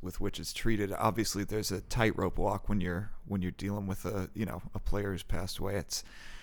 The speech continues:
uh, really well done and interesting, and I think it maintains the best qualities of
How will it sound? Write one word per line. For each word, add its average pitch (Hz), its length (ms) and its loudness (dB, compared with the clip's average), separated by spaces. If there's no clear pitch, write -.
uh, 95 320 6
really 135 360 8
well 107 200 6
done 110 240 4
and 98 120 2
interesting, 101 480 0
and 117 120 4
I 131 60 8
think - 240 2
it 135 80 4
maintains 120 840 2
the 107 100 0
best 101 420 4
qualities 110 720 8
of 107 400 4